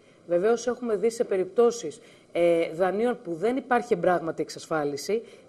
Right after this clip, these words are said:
προκειμένου να επιτευχθεί το κούρεμα, η τράπεζα ζητά την εμπράγματη εξασφάλιση. Δηλαδή, λέει η τράπεζα, «Θα σου κάνω πενήντα τοις εκατό κούρεμα, αρκεί να προσημειώσεις κάποιο ακίνητο το οποίο δεν το έχεις προσημειώσει».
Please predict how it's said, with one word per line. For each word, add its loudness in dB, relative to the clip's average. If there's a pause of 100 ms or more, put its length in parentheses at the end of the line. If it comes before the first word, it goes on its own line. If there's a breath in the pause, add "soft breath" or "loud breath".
προκειμένου 0
να 0
επιτευχθεί -4
το 0
κούρεμα, 0
η -4
τράπεζα 0 (240 loud breath)
ζητά 0
την -4
εμπράγματη 0
εξασφάλιση. -4
Δηλαδή, 0
λέει 6
η 0
τράπεζα, -10 (400 soft breath)
«Θα -6
σου -14
κάνω 2
πενήντα -2
τοις 0
εκατό -2
κούρεμα, -2 (440)
αρκεί 0 (340 loud breath)
να -2
προσημειώσεις 0
κάποιο 2
ακίνητο -2
το -6
οποίο 2
δεν -2
το 0
έχεις -4
προσημειώσει». -4